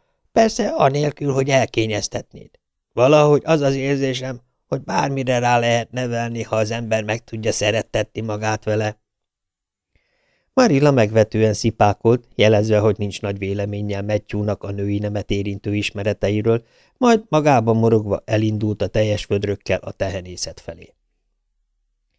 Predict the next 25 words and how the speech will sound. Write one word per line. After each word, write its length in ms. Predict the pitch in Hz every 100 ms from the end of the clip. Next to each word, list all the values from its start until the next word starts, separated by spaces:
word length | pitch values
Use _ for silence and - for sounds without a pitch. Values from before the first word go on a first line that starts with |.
| _ _ _ _ _ _ -
„Jobb, 260 | 202 254 -
ha 100 | 208
ma 200 | 185 180
este 320 | 175 - 170
még 220 | 170 156
nem 180 | 147 151
mondom 380 | 156 156 151 147
meg 220 | 147 147
neki, 260 | 147 -
hogy 120 | 143 139
maradhat”, 680 | 139 139 135 - 123 - _ _ _ _ _
tűnődött, 540 | - 110 113 110 117 -
míg 180 | 113
a 60 | 113
tejet 380 | - 107 110 -
a 60 |
főzőedénybe 880 | - 117 110 107 107 104 107 104 101
töltötte. 680 | - 104 101 101 - - - _ _ _ _ _
„Egy 240 | 180 196
szemhunyát 600 | - 208 190 185 175 175
sincse 340 | - 165 - 175
tudna 380 | 156 139 135
aludni 380 | 127 147 143 139
az 160 | 135 131
izgalomtól. 800 | 131 135 131 131 123 113 127